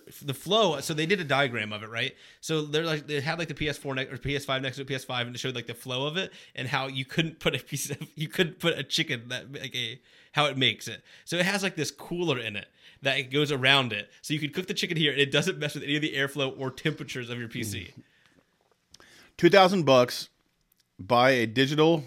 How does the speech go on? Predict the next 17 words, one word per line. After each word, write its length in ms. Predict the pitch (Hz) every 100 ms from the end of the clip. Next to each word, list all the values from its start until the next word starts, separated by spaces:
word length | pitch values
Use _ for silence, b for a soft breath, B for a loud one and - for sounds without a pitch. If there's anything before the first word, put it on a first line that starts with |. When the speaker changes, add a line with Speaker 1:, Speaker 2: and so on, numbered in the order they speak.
| 127 _ _ _
Speaker 2:
P 220 | - 135
S 120 | 147 -
five, 520 | 123 107 110 117 - _ _
Speaker 1:
Yeah. 240 | 113 110 143 - _ -
Speaker 2:
an 120 | 101 -
Speaker 1:
But 20 |
you're, 100 | 143
Speaker 2:
Xbox, 560 | - 147 156 170 - -
Speaker 1:
you're 120 | 156
not 160 | 175 208
getting 220 | 214 180
two 160 | - 185
hundred 260 | 165 165
and 320 | 170 147 113 -
forty 200 | 160 139
Speaker 2:
and 180 | 160 165
Speaker 1:
frames. 460 | 202 127 127 -